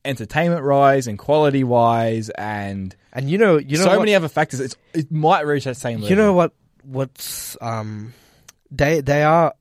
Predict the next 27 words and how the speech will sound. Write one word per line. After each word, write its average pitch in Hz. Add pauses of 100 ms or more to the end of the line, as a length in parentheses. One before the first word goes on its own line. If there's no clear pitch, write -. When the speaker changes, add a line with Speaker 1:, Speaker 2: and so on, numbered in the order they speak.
(220)
Speaker 2:
for -
me, 131
on 127
the 120
trajectory 131
to 120
being 123
that 117
kind 123
of 113
rivalry. 117
And 117
what 131
I 127
think 131 (480)
we 151
know 185
about 147
all 135
the 117
on, 123 (120)
on-court 123
stuff, -
you 110
know, 107
Speaker 1:
Yeah. 110
Speaker 2:
the, 107